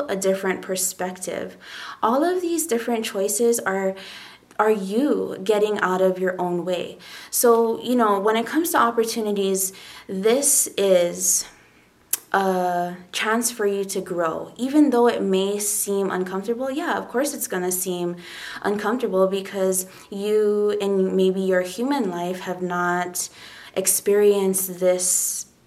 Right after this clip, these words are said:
before. So of course it's gonna be scary. Of course it's gonna be uncomfortable. But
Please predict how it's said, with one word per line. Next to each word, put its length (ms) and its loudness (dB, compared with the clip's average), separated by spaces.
before. 800 -4
So 160 0
of 120 -2
course 260 2
it's 160 -6
gonna 180 -2
be 140 -4
scary. 400 -4
Of 120 -6
course 300 -4
it's 140 -8
gonna 200 -4
be 120 -8
uncomfortable. 680 -8
But 300 2